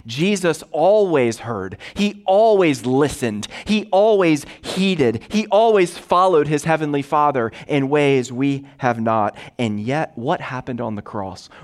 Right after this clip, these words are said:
What happened as he bore the weight of our sin? He cried out, "My God, my God, why have you forsaken me?" and was met with only silence.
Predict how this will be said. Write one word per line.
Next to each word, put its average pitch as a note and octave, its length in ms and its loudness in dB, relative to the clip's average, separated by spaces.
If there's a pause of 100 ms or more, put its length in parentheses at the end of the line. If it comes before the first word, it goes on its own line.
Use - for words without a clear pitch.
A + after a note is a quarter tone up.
What A#2+ 320 -2
happened G#2+ 540 -8 (120)
as D3 360 -2
he C#3 300 -4
bore B2 460 -4
the A#2 80 -6
weight G#2 260 -4
of G#2 140 -6
our G2+ 140 -6
sin? F#2+ 460 -12 (280)
He C#3 160 -4
cried A2 360 -4
out, A2+ 280 -2 (180)
"My G#2 220 -6
God, A2+ 360 -2
my A2 200 -6
God, G#2+ 340 -6
why G#2+ 260 -6
have G#2 140 -6
you G2+ 100 -8
forsaken G2 540 -8
me?" F#2 240 -10
and F#2+ 180 -10
was F#2 220 -12
met G2+ 320 -6 (260)
with G2 320 -10
only F#2 540 -10 (560)
silence. - 960 -14